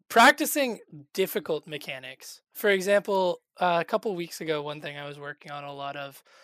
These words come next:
were breezy flicks, and I've gotten to the point where I can very consistently get the spin and make contact with the ball.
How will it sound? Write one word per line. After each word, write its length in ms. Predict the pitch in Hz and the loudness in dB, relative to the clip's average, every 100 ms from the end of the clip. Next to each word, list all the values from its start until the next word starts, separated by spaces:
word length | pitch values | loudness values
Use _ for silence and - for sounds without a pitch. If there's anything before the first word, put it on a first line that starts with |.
| _ _ | _ _
were 260 | 156 151 147 | -2 0 0
breezy 460 | 143 208 233 160 | -2 -2 -2 -4
flicks, 480 | - 139 135 - - - | -10 -14 -14 -14 -16 -4
and 240 | 170 160 | -4 0
I've 180 | 160 156 | -2 2
gotten 240 | 190 202 | 4 4
to 60 | 208 | 2
the 100 | 175 | -4
point 300 | - 165 147 | -4 -4 -2
where 180 | 151 139 | -2 -4
I 80 | 143 | -6
can 180 | 160 | -12
very 240 | 139 135 135 | -10 -10 -10
consistently 760 | 156 - 139 - 147 143 135 _ - _ | -16 -16 -16 -18 -14 -14 -14 _ -20 _
get 220 | - 226 - | 4 4 4
the 80 | |
spin 340 | - - 170 165 | -6 -2 -4 -4
and 140 | 151 | -4
make 200 | 160 151 | -4 -4
contact 500 | - 165 143 143 - | -6 -6 -4 -8 -8
with 120 | 156 | -20
the 80 | - | -16
ball. 360 | 147 139 - | -8 -8 -10